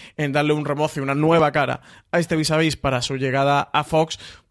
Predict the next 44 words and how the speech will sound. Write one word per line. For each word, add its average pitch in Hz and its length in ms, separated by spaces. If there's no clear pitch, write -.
pues, 160 420
eh, 131 640
tanto 131 240
de 131 120
Globo 131 200
Media 135 240
como 135 220
de, 131 340
de 131 120
Fox 135 260
estarían 127 580
dispuestos 135 680
a, 127 480
a 139 60
dar 139 140
una 147 160
temporada 147 320
más, 196 240
al 147 80
menos 147 340
una 151 240
cuarta 156 380
temporada, 156 480
a, 120 600
a 143 80
este 139 240
drama 143 300
carcelario 147 520
con, 120 440
con 135 160
las 123 100
chicas - 300
de, 131 180
de 139 160
Cruz, - 320
ahora 143 180
del 143 160
Norte 170 220
en 120 60
vez 131 100
de 123 80
Cruz 123 160
del 120 80
Sur. - 160